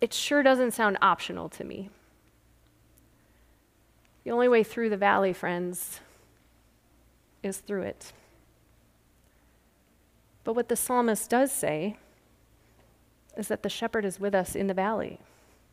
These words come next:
That we are never, ever, ever abandoned when it gets hard or scary or painful. That when we are confronted with evil, we are accompanied,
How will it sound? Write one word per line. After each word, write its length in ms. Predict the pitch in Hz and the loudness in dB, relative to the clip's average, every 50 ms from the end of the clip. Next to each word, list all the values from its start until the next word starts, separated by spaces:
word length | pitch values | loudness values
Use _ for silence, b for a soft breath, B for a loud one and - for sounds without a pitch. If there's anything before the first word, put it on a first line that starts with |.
| _ _ _ _ _ _ _ _ _ _ _ _ _ _ _ _ _ _ _ _ _ - | _ _ _ _ _ _ _ _ _ _ _ _ _ _ _ _ _ _ _ _ _ 0
That 120 | 214 220 | 2 4
we 120 | 247 254 | 8 8
are 80 | 262 254 | 8 8
never, 260 | 247 247 254 254 247 | 8 6 8 8 8
ever, 320 | - - 233 240 262 254 - | 8 8 6 6 6 6 8
ever 340 | - 247 254 247 220 190 | 8 8 8 8 6 6
abandoned 680 | 180 139 196 214 208 220 220 214 190 180 175 180 185 185 | 6 6 6 4 4 4 4 2 2 2 0 0 -2 -4
when 160 | 185 - 190 | -4 -4 -4
it 80 | 190 185 | -2 -2
gets 160 | 202 196 - | -4 -6 -2
hard 420 | - 214 196 190 202 208 208 202 b b b b b b b b b b | 0 0 0 2 0 -2 -4 -6 b b b b b b b b b b
or 80 | - - | -14 -12
scary 560 | - - - - 214 214 208 208 214 220 208 | -12 -12 -8 -6 -4 0 2 2 4 4 4
or 60 | 190 | 2
painful. 680 | 185 - - 208 202 196 - - 196 196 202 220 233 220 - _ _ B B B B B B B B - | 0 0 -2 -2 -2 -2 -2 -4 -4 -2 -2 -4 -6 -8 -12 _ _ B B B B B B B B 8
That 160 | 254 247 226 | 8 8 8
when 160 | 254 262 269 | 8 6 8
we 100 | 277 269 | 8 8
are 100 | 269 262 | 8 8
confronted 680 | 254 254 262 240 - - - 277 302 320 - 311 277 220 | 6 4 -2 -2 -2 6 6 6 6 6 4 2 0 4
with 180 | 226 247 220 - | 4 2 2 2
evil, 520 | - 254 254 277 294 247 240 240 226 220 | 0 2 4 6 6 8 8 8 8 8
we 140 | 220 262 277 | 6 8 8
are 140 | 262 220 202 | 10 10 10
accompanied, 800 | 202 202 - - - 277 277 - 269 214 196 180 175 180 170 | 8 6 2 2 2 2 2 2 0 0 0 0 -2 -4 -8